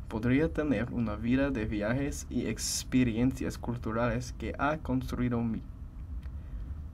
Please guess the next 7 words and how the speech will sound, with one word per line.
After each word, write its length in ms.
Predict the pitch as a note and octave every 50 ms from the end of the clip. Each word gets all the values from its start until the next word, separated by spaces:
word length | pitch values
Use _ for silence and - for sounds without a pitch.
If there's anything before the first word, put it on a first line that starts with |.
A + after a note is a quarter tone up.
| - - -
mi 80 | B2+
familia 480 | A#2 - A2 A2+ B2 B2+ D3 D#3+ E3+ F3+
tiene 540 | F3 - C3+ A#2+ A#2 A#2 A#2+ B2+ C3+ C#3 C3
una 220 | - A2 G#2+ G2+
historia 400 | G#2 A2+ - - B2+ C3 C#3 C#3
muy 160 | C3 B2 C3
simple 540 | C3+ - - G#2+ G#2+ - G2+ G2 A2+ D3 F3+